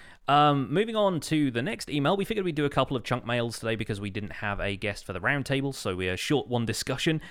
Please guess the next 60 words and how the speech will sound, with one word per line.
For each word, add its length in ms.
So 120
maybe 200
this 180
one 140
can 120
fill 260
in. 160
This 120
comes 200
in 100
from 360
Dan, 380
who 120
says, 300
"Hey, 180
Joel 240
and 100
Pix. 320
Something 300
Azumovoid 540
mentioned 400
in 80
his 180
Hermitcraft 460
video 280
a 40
few 180
days 240
ago 220
got 180
me 80
thinking. 400
He 100
had 100
found 240
a 120
pillager 340
outpost 480
and 140
made 220
a 120
rudimentary 680
X 180
P 220
and 180
crossbow 420
farm 280
out 200
of 80
it. 160
Now 260
that 120
the 60
pillager 360
outpost 500
is 100
in 200
the 60
game 300
officially, 580